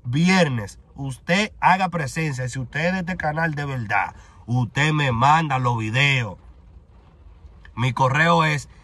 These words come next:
tres patines arroba gmail dot com. El número tres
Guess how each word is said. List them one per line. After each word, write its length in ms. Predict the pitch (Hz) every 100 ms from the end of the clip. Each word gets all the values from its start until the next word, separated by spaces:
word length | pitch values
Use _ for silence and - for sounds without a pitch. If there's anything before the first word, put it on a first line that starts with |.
| - - -
tres 200 | 139 143
patines 520 | 143 131 170 185 180
arroba 380 | 151 165 170 156
gmail 420 | 147 165 160 156
dot 200 | 156 143
com. 300 | 131 120 107 - -
El 200 | 127 127
número 360 | 156 185 214 202
tres 480 | 208 202 196 -